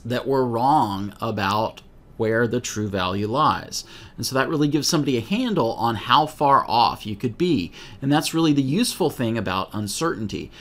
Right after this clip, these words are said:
And so from now on in this class, whenever we want to report uncertainty,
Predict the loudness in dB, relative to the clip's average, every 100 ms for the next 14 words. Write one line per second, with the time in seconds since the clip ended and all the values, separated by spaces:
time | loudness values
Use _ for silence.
0 | -20 -4 0 2 2 2 2 4 6 6
1 | 4 2 2 -2 -6 -4 -4 -4 -2 -2
2 | 0 4 6 6 6 2 2 0 -2 -2
3 | -2 -4 -4 0 0 0 -2 -2